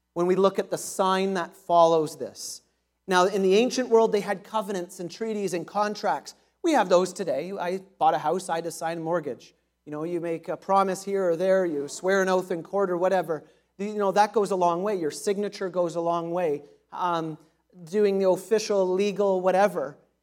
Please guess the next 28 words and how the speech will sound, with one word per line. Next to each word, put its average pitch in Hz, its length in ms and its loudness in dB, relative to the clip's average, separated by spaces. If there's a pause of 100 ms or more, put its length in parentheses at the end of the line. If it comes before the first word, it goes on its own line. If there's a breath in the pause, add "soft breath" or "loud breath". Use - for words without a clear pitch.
(140)
goes 185 260 6
a 202 40 4
long 170 280 2
way, 196 160 0
and 151 80 -6
it's 143 120 -10
a 170 40 -2
necessity. 170 580 -2
You 143 140 -6
don't 196 260 0
just 180 320 -4
buy 180 180 4
a 175 80 4
house 175 240 0
by 175 140 -4
shaking 175 420 -8
someone's 165 320 -10
hand. 156 220 -14
Maybe 151 180 -8
they 160 120 -4
did 156 180 -4
that 151 180 -4
long 156 200 -12
ago, 185 340 -2 (360 soft breath)
but 165 100 2
it's, 156 160 -6
it's 160 200 -6
contractual. 175 880 -2